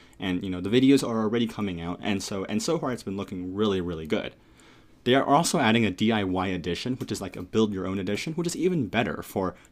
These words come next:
you know, those who really like to customize. And so, uh, I just wanna ma-, make sure this is not, like, not a sponsored segment. I'm just letting you know. Um, but yeah, there's a D I Y option as well, where they ship the laptop you can pick to not have, you know, a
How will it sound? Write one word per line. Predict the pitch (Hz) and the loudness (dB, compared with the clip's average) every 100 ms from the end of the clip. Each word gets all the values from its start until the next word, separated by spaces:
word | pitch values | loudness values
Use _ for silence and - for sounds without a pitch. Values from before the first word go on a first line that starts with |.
| _ 117 | _ -2
you | 101 | -2
know, | 90 | 0
those | 113 113 | 0 2
who | 117 | 0
really | 110 120 | 0 0
like | 113 | -2
to | - | -6
customize. | - 117 - 87 - - - - - _ _ | -8 -8 -6 -6 -8 -14 -18 -20 -20 _ _
And | 98 92 | -8 -6
so, | - 95 87 85 - _ _ - | -6 -6 -6 -8 -14 _ _ -10
uh, | - | -2
I | 113 | -2
just | - | 0
wanna | 113 | 2
ma-, | 92 - | 2 2
make | 104 90 | -4 -4
sure | 98 | -4
this | 82 - | -6 -6
is | |
not, | 90 - | -8 -8
like, | 87 | -6
not | 80 | -6
a | |
sponsored | - - 78 - 87 - | -6 -8 -10 -10 -14 -12
segment. | - 78 78 | -12 -8 -2
I'm | 95 | -2
just | 95 | -2
letting | 101 95 | -4 -4
you | 85 | -4
know. | 82 90 - - - | -8 -12 -16 -20 -12
Um, | 85 85 - - - _ - | -10 -10 -14 -20 -20 _ -4
but | 113 - - - _ _ _ - - | -4 -4 -20 -20 _ _ _ -20 -2
yeah, | 127 | 2
there's | 104 104 | 2 2
a | 107 | 4
D | 123 | 4
I | 123 | 4
Y | 101 92 90 87 - | 2 2 0 -4 -6
option | 87 - | -6 -6
as | 90 107 | -8 -2
well, | 131 151 - - - | 0 0 -4 -14 -2
where | 101 | 0
they | 95 | 0
ship | - 135 - | -2 -4 -2
the | |
laptop | 110 113 123 | -4 -2 -2
you | 107 | -2
can | 95 | -4
pick | - 131 - - | -2 -4 -4 -12
to | - 95 87 _ _ _ _ _ - | -6 -6 -6 _ _ _ _ _ -2
not | 117 131 - | 4 4 4
have, | 107 98 92 | 0 0 0
you | 95 | -2
know, | 87 85 90 | -4 -6 -8
a | 95 87 85 | -6 -4 -6